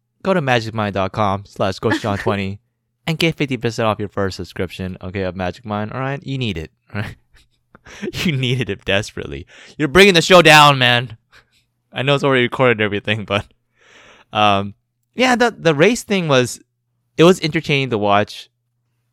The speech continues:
and I was kinda hoping Habin would win, like, get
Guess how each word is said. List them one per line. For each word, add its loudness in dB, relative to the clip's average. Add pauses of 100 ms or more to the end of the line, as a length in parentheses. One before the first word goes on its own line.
(200)
and 2
I 6
was 2
kinda -2
hoping 0
Habin 2
would -4
win, -6
like, -2
get -2